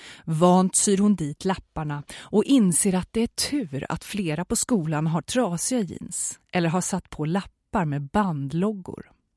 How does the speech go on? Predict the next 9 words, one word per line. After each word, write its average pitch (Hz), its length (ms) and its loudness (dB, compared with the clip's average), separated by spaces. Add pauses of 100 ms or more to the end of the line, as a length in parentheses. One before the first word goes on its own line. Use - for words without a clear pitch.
(520)
Det 185 140 4
är 185 100 8
inne 208 320 8
just 156 380 0
nu - 200 -10 (220)
att 170 140 -2
fixa - 300 -2
till 156 300 -2
jackan, - 640 -4